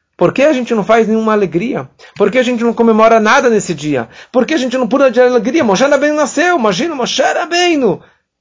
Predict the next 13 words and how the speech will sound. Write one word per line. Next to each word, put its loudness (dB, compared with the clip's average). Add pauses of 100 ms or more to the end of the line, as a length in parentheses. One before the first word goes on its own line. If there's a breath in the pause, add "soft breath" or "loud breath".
(540)
E -4
mais 2
ainda, 4
Moshe 0
Rabbeinu 2
que -4
causou 2
toda 2
a 0
festa -2
de -6
Purim. -6 (1080)
Nada. -4